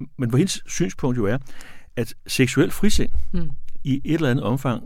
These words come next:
Speaker 1: må gå hånd i hånd med social ligestilling, hvilket jo er en fuldstændig vedtaget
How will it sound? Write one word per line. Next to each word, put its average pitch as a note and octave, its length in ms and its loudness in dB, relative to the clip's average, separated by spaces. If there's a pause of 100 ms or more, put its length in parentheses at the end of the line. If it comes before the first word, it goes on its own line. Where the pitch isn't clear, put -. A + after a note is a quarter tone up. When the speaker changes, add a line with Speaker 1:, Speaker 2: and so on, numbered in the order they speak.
Speaker 1:
må B2 80 -4
gå B2+ 140 -2
hånd G#2+ 300 -4
i D3 40 -4
hånd G#2 340 -4
med C3 120 -2
social - 540 -8
ligestilling, F#2+ 640 -4 (520)
hvilket D3 340 -2
jo A#2+ 100 2
er A#2 80 -2
en A2 240 -4 (280)
fuldstændig A#2 560 -2
vedtaget A#2+ 600 0